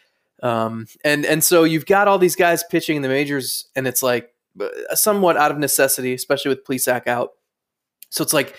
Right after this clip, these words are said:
man, you need the offense to carry you, but without Franmil Reyes, that's really difficult. It's already difficult to begin with. And so I keep waiting for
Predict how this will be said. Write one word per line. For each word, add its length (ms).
man, 360
you 100
need 160
the 100
offense 420
to 80
carry 340
you, 180
but 160
without 300
Franmil 380
Reyes, 340
that's 240
really 340
difficult. 640
It's 180
already 380
difficult 480
to 60
begin 320
with. 260
And 340
so 260
I 180
keep 220
waiting 460
for 680